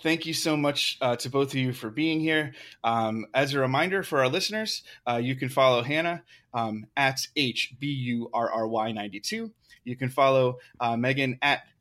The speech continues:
M E G H A N, M Hall, H A L L,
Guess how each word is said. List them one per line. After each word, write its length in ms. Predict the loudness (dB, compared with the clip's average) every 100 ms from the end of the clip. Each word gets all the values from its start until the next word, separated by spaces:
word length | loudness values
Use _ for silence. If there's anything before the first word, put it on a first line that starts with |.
| _
M 180 | -4 -4
E 160 | -4 -6
G 320 | -4 -6 -6 -4
H 200 | -4 -2
A 140 | -2
N, 280 | -2 -6 -8 -4
M 320 | -2 -2 -6 _ _
Hall, 460 | -4 -2 -2 -6 -8
H 180 | -6 -4
A 180 | -4 -2
L 140 | -2
L, 280 | 0 -2 -6